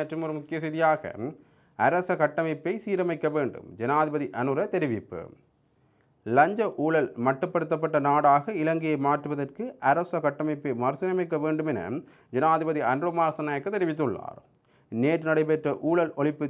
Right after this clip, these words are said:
தேசிய நிகழ்வில் கலந்து கொண்டு உரையாற்றும் போதே அவர் மேற்கண்டவாறு தெரிவித்துள்ளார். அவர் தொடர்ந்து தெரிவிக்கையில், எத்தனை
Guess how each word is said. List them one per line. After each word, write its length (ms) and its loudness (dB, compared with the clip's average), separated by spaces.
தேசிய 300 -2
நிகழ்வில் 360 0
கலந்து 260 2
கொண்டு 180 -2
உரையாற்றும் 460 2
போதே 260 0
அவர் 180 0
மேற்கண்டவாறு 580 2
தெரிவித்துள்ளார். 600 -4
அவர் 220 2
தொடர்ந்து 340 -2
தெரிவிக்கையில், 560 -2
எத்தனை 320 2